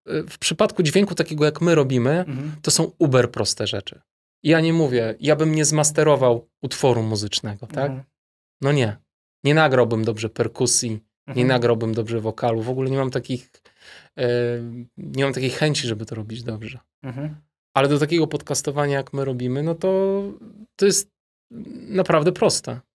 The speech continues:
Speaker 1: Nie
Speaker 2: Mhm.
Speaker 1: ma tutaj nic wielkiego. Dlatego ja też, e, rozmawialiśmy trochę chyba poza anteną o tym, dlaczego wybrałem nagrywanie face to face, a nie online'owo.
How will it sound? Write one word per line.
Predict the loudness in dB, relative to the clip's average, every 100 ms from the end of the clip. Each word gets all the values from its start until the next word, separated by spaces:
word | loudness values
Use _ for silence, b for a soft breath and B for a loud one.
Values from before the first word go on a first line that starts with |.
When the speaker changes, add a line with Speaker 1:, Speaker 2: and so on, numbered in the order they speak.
| _ _ _ _ _ _ _ _ -8
Speaker 1:
Nie |
Speaker 2:
Mhm. | -4 0
Speaker 1:
ma | 0
tutaj | -2 -6 -4 -4
nic | -4 -8 -8 -12 -12
wielkiego. | -8 -6 -4 -2 2
Dlatego | 2 4 4 4 2 B B B B B 2
ja | 4
też, | 6 4 4
e, | 6 6
rozmawialiśmy | 6 6 6 4 2
trochę | 2 0 0
chyba | -2 0
poza | 2 4
anteną | 4 4 4 4 2
o | 0
tym, | 0 -2 -4 -10 _ _ _ _ _ _ _ _ _ _ _ _ _
dlaczego | 0 2 2 2
wybrałem | 4 6 6 4 2 0
nagrywanie | 2 2 2 2 4 2 0 -4 _
face | -6 0 0 0
to | -4
face, | 2 4 4 0
a | -2
nie | 0 0 -2 -4
online'owo. | -2 0 2 4 2 2 -2